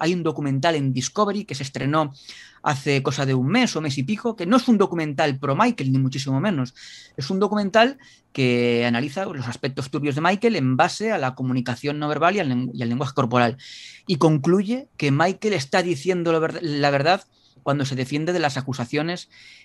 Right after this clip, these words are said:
eh, por abuso y que, y cuando habla de manera supuestamente ingenua, que no tiene nada de malo, eh, eh, compartir cama con alguien, ¿no?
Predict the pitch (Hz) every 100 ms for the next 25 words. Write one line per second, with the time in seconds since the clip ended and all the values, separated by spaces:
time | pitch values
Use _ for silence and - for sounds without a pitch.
0 | _ - 127 120 120 117 113 127 117 180
1 | - 202 190 135 135 117 117 110 113 127
2 | 117 117 120 151 170 185 180 165 127 123
3 | 143 143 - - 131 135 139 135 135 135
4 | 151 165 196 - - - - _ - 123
5 | 135 151 151 139 131 123 127 147 139 135
6 | 117 110 104 107 117 - _ _ _ _
7 | _ _ _ - 120 113 - 120 - -
8 | 139 131 127 113 117 104 104 113 110